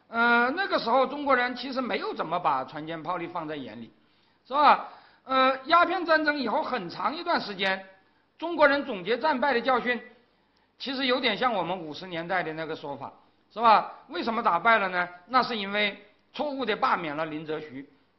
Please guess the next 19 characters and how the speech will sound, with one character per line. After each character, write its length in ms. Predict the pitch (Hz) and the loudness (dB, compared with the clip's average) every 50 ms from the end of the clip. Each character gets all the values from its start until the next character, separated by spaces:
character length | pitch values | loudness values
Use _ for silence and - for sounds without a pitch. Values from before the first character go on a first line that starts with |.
| _ - | _ -8
是 60 | 190 | 0
吧？ 340 | 220 226 214 196 165 - - - - - | 4 6 8 8 6 4 0 -8 -16 -14
如 160 | - 190 285 254 | -10 -10 -6 -2
果 460 | 247 233 214 208 208 208 208 208 - - - _ _ _ _ _ | 2 4 6 6 6 4 2 0 -8 -16 -20 _ _ _ _ _
清 200 | - 254 302 311 | -8 -8 -4 0
王 180 | 269 233 254 240 | 0 0 2 2
朝 160 | 208 247 247 | 0 0 0
仍 180 | 233 220 262 254 | -2 -4 0 2
然 200 | 277 254 254 262 | 2 2 2 0
重 180 | 302 277 254 | -6 -6 -2
用 300 | 262 269 262 247 247 247 - _ - | -2 -2 -2 -2 -6 -12 -16 _ -12
林 200 | 208 208 226 233 | -10 -10 -6 -4
则 120 | 226 226 | -4 -4
徐， 300 | - - 190 214 202 - - | -4 -4 -8 -10 -10 -10 -8
就 100 | - 269 | -6 -6
不 140 | 208 208 208 | -4 -4 -2
会 120 | 226 240 | -2 -2
打 140 | - 160 143 | -2 -2 0
败， 240 | 156 202 214 - | 2 2 2 2